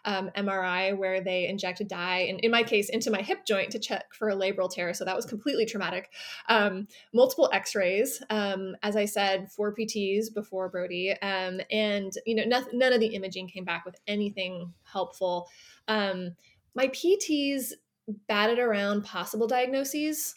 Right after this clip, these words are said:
like, like I said before, piriformis or sciatica, but they were very hesitant to formally diagnose me with anything. And that was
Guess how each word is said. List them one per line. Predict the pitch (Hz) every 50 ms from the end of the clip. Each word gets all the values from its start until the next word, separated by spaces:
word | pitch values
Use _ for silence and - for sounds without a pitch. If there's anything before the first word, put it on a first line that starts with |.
| _
like, | - 202 196 190 196 - - - -
like | 208 196 185
I | 180
said | 180 - 190 180
before, | 190 185 - 202 185 180 -
piriformis | - - 202 - - 339 330 320 311 294 269 254 - -
or | - 175
sciatica, | 175 - - - 214 247 269 277 262 262 240 220 214 208 208 - - - - - _
but | - 214
they | 226 247
were | 247 247 226
very | 196 196 - 240 247 285 320 330
hesitant | 302 - - 247 262 262 311 302 - 233 220 208 - -
to | 214 208
formally | - - 220 214 226 247 254 269 262 226
diagnose | 202 190 185 190 196 202 196 190 202 -
me | 208 196 185
with | 180 175 175 - -
anything. | 220 220 240 233 226 220 196 190
And | 190 190
that | 220 262 285 -
was | 285 247 220 -